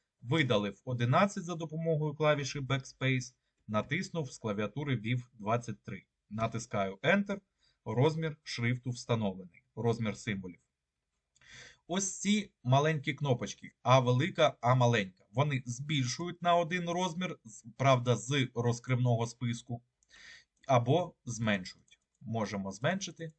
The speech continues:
можемо збільшити. Далі, з простого. Кольори. Як нам змінити колір? Ось літерка А, така ко-, е, з кольором, розкривний список. І можемо обрати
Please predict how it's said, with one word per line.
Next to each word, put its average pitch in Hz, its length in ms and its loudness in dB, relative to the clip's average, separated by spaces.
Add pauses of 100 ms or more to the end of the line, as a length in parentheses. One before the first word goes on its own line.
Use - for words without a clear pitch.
можемо 113 440 -4
збільшити. 107 500 -10 (880)
Далі, 120 400 2 (120)
з 151 320 -2
простого. 156 760 -2 (280)
Кольори. 165 540 2 (120)
Як 160 240 2
нам 147 160 0
змінити 127 420 2
колір? 95 340 -8 (120)
Ось 226 260 0
літерка 120 560 0
А, 190 220 2 (220)
така 131 460 -2
ко-, 120 320 0
е, 117 160 4
з - 80 -12
кольором, 113 560 0
розкривний 120 540 -2
список. 202 460 -6 (420)
І 247 120 0
можемо 127 460 2
обрати 143 540 2